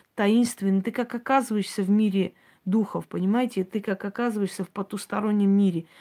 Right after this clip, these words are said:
Ты отрываешься от мира, ты забываешься. И вот этот полет души, вот это состояние какой-, какого-то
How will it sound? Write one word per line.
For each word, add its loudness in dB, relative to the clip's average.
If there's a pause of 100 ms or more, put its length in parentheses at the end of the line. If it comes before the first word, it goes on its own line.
(280)
Ты 2 (120)
отрываешься 0
от -8
мира, 0
ты -8
забываешься. -2
И -20
вот 4
этот 0
полет 4
души, 0
вот -2
это -4
состояние 0
какой-, -2 (120)
какого-то -4